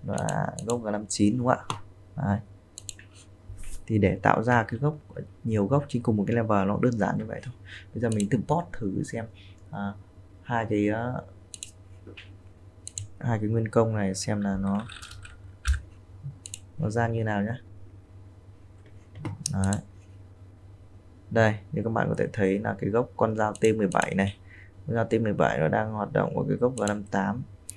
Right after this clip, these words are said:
Sau khi chạy xong, nó sẽ sử dụng cái con dao T mười, con dao tám thô và chạy đến gốc G năm chín để gia công cái, cái, cái chi tiết này.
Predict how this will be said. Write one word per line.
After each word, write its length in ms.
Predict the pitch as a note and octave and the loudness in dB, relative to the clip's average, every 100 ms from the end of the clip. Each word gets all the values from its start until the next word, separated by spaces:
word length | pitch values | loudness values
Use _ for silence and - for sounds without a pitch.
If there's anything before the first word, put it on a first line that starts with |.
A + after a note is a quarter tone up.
| - - - | -18 -20 -6
Sau 140 | - | 0
khi 140 | A#2 A#2 | 2 4
chạy 180 | - - | 2 2
xong, 400 | - A2+ A2+ G#2 | 2 2 2 -2
nó 80 | G2+ | -4
sẽ 180 | - - | -2 -2
sử 220 | - F#2+ | 2 2
dụng 200 | G#2+ F#2 | 2 0
cái 80 | G2 | 0
con 140 | A2+ A2 | -2 -2
dao 240 | A2 G#2+ - | -4 -4 2
T 40 | A2 A2+ | 2 4
mười, 340 | G#2+ G2+ G2 F#2+ - - - - - | 2 0 0 -4 -14 -20 -20 -20 -14
con 120 | A2+ | -4
dao 120 | A2 | -2
tám 280 | - G#2 A2 | 2 2 2
thô 360 | - A#2+ A2+ G2+ | 2 0 2 0
và 100 | G2 | 0
chạy 180 | - | 2
đến 140 | G2 G#2 C#3+ | 2 2 0
gốc 160 | C#3 | -2
G 40 | G#2+ | -2
năm 100 | A2 | -4
chín 240 | - - C#3 | 2 2 4
để 120 | G#2+ | 2
gia 140 | G#2+ | -2
công 320 | G#2+ A2+ G#2+ G2+ | 0 0 0 2
cái, 260 | G#2+ G2 - - - - - - | 2 2 -2 -12 -18 -20 -20 -14
cái, 140 | - - | -6 2
cái 100 | G2+ | 2
chi 140 | - A2 | 4 4
tiết 100 | C3 | 6
này. 260 | A#2+ A2+ | 4 0